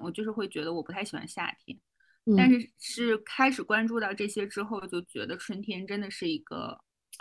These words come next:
Speaker 1: 特别充满生机和希望的季节。
Speaker 2: 嗯，反正自从我开始迷恋上园艺之后，作为一个园丁，我就对四季的变换，包括气温，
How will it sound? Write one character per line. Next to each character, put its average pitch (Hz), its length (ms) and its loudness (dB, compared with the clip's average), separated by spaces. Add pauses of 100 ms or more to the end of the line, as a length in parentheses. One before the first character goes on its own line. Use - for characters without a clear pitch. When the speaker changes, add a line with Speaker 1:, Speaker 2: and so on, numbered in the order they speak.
(160)
Speaker 1:
特 - 200 0
别 180 160 -2
充 202 200 -4
满 170 180 -4
生 185 240 -8
机 180 160 -8
和 185 80 -8
希 180 240 -8
望 220 220 -2
的 147 80 -8
季 - 220 -14
节。 - 200 -20 (720)
Speaker 2:
嗯， 165 340 -6 (760)
反 190 120 8
正 226 140 10
自 247 140 6
从 226 180 8
我 180 140 10
开 208 180 4
始 202 180 6
迷 165 200 6
恋 196 180 10
上 185 220 6
园 147 240 4
艺 180 160 10
之 165 220 4
后， 185 220 8
作 180 160 8
为 160 140 10
一 165 60 6
个 180 100 10
园 147 300 6
丁， 165 240 4
我 151 160 8
就 160 180 6
对 165 260 8
四 185 300 4
季 175 280 6
的 147 120 10
变 165 340 8
换， 156 300 4
包 165 160 6
括 165 360 8
气 - 280 4
温， 170 400 8